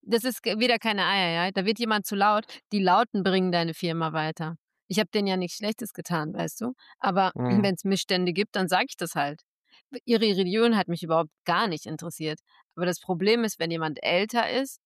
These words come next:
Speaker 1: und
Speaker 2: Mhm.
Speaker 1: frustriert und dann noch 'ne Frau ist und dann sieht jemand, die ist viel jünger. Ich war ja f-, ich war ja, weiß ich nicht, wie viele Jahre ist das her jetzt?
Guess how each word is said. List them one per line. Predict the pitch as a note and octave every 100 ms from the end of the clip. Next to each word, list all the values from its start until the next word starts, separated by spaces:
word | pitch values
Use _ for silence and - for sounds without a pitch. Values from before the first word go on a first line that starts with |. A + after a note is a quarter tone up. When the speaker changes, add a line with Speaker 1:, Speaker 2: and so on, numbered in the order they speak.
| _ _
Speaker 1:
und | F3+ F#3+ -
Speaker 2:
Mhm. | A#2+ A#2+ E3
Speaker 1:
frustriert | A3 C4+
und | - E3+
dann | F3+
noch | G#3+
'ne | F#3+
Frau | E3 - F3 G#3
ist | B3 C4+ - _ _ _ F#3+
und |
dann | G3 F#3+
sieht | G3+ A#3+ G#3
jemand, | G#3 G3+ G#3+ _ _ G3+
die |
ist | F#3+
viel | - A#3+ C4
jünger. | A3+ B3+ A#3+ E3
Ich | -
war | D#3+
ja |
f-, | D3+ - -
ich | D#3+ -
war | D#3
ja, | D#3 D3+
weiß | G3
ich | A3
nicht, | D#3+
wie | D3
viele | E3
Jahre | E3+ D#3+
ist | -
das | E3
her | G3
jetzt? | A3+ E3 -